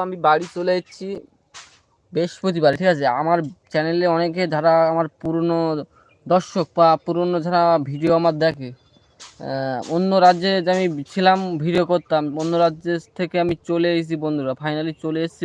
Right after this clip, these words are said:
বাড়িতে, বৃহস্পতিবার হচ্ছে বাড়িতে চলে এসেছি। ভাই আমি বসে রয়েছি এখন, বুঝতে পেরেছো, মানে ঘরে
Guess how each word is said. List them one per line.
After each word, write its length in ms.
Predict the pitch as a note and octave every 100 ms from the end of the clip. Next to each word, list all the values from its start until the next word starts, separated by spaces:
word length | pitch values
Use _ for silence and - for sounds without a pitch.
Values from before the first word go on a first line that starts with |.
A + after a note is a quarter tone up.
| D#3+
বাড়িতে, 320 | D3+ D#3+ F3 G3+ D#3
বৃহস্পতিবার 560 | D3+ - D#3+ D#3 D#3+ D#3+ D#3
হচ্ছে 180 | D3+ D#3+ C#3
বাড়িতে 260 | D3 C#3+ D#3
চলে 160 | D#3 D3 D3
এসেছি। 280 | - - E3+ - _ _ _ _ _ _ _ _ _ _ _ _ _ _ _ _ _ _ _ _ _ _ _ _ _ _ _ _ _ D3
ভাই 140 | E3 F#3
আমি 100 | F#3+ D3+
বসে 220 | E3 G#3 F#3
রয়েছি 300 | F3+ D#3 D3 C#3+
এখন, 160 | B2 A#2+ B2 C3+
বুঝতে 220 | D#3+ -
পেরেছো, 240 | F#3+ F3+ D3 B2
মানে 180 | C#3+ D3 D3 C3 C3 B2
ঘরে 240 | D3 D#3